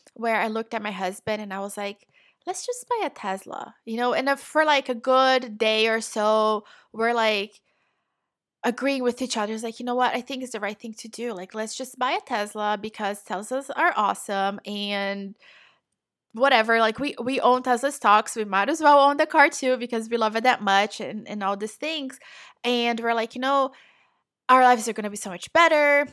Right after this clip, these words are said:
And we start talking about it and, uh, like, we're feeding each other off of, like, this Tesla high. But then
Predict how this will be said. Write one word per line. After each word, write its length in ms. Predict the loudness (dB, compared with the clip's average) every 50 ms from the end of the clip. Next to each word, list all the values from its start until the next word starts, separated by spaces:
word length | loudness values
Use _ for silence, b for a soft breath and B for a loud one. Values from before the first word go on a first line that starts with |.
| _ -8 -4
And 200 | -4 -4 -2 -2
we 100 | -4 -6
start 300 | -4 0 0 0 0 2
talking 340 | 2 2 0 0 0 -6 -6
about 360 | 2 6 8 8 8 8 6
it 280 | 4 4 4 4 2
and, 140 | 2 0 2
uh, 60 | 4
like, 180 | 2 2 0 -2
we're 100 | -6 -6
feeding 360 | -6 -4 -4 -4 -4 -2 -4
each 160 | -4 -4 -2
other 200 | -4 -2 0 0 0
off 160 | 0 -2 -2
of, 160 | -4 -6 -4 -4
like, 200 | -4 -4 -4 -4
this 160 | -6 -6 -2
Tesla 360 | 0 0 2 2 0 -4 -6
high. 420 | -4 0 2 4 4 4 4 2 0 -4 B B B B B B B B
But 160 | 2 2 4 6
then 580 | 6 6 6 6 4 2 0 -2 -6 -8 -12